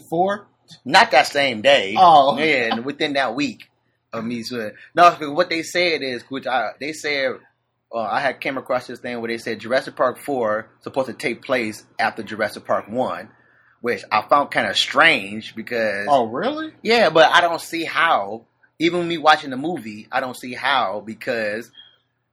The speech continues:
Speaker 2: two and three take place right after one.
Speaker 1: Exactly.
Speaker 2: And then not only does it take place right after one, two and three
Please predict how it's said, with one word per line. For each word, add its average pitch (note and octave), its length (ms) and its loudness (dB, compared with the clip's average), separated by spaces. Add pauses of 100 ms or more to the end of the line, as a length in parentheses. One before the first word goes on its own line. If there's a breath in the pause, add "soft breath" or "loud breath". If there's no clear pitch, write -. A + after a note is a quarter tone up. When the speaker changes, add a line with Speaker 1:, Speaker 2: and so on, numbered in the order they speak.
Speaker 2:
two E3+ 540 -4
and C#3+ 220 -6
three E3 420 -4 (200)
take - 240 -10
place B2 320 -6 (120)
right B2+ 260 4 (120)
after B2 600 -2 (640)
one. B2 500 -4 (300)
Speaker 1:
Exactly. A#2+ 720 -8
Speaker 2:
And D#3 80 0
then E3+ 140 0
not E3+ 200 0
only E3 140 -2
does C#3 140 -6
it C#3 120 -10
take C#3 180 -6
place C3+ 140 -6
right C3 140 2
after A#2+ 160 -4
one, C3+ 300 -6
two C#3 180 -10
and B2+ 160 -8
three C#3+ 200 -8